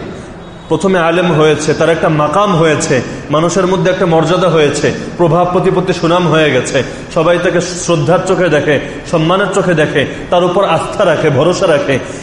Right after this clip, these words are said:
এই মানুষটা যদি গোমরা হয়, তাহলে একা গোমরা হবে না, কয়েক হাজার, কয়েক লক্ষ মানুষকে নিয়ে গোমরা হবে। যত বাতিল ফেরকা হয়েছে, হাদিসের মধ্যেও যে বলা হয়েছে যে এই উম্মত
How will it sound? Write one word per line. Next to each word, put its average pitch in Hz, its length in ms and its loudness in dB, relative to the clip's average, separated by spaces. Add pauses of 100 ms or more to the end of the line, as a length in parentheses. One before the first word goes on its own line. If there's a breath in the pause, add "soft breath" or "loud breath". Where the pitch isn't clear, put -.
(140 loud breath)
এই 208 160 4
মানুষটা 190 380 2
যদি 196 180 0
গোমরা 165 320 2
হয়, 127 260 2 (580)
তাহলে 160 180 2
একা 165 240 0
গোমরা 190 300 2
হবে 190 200 2
না, 175 200 0
কয়েক 170 220 2 (120)
হাজার, 147 320 2 (100)
কয়েক 170 160 2 (180)
লক্ষ 151 240 -2
মানুষকে 190 380 0
নিয়ে 180 140 0
গোমরা 151 260 0
হবে। 147 280 0 (2000)
যত 185 220 0
বাতিল 175 500 2
ফেরকা 190 260 0
হয়েছে, 131 460 0 (880)
হাদিসের 147 340 0
মধ্যেও 170 300 0
যে 190 80 2
বলা 156 240 2
হয়েছে 143 480 0 (400 loud breath)
যে 131 140 -2
এই 156 140 2
উম্মত 180 320 2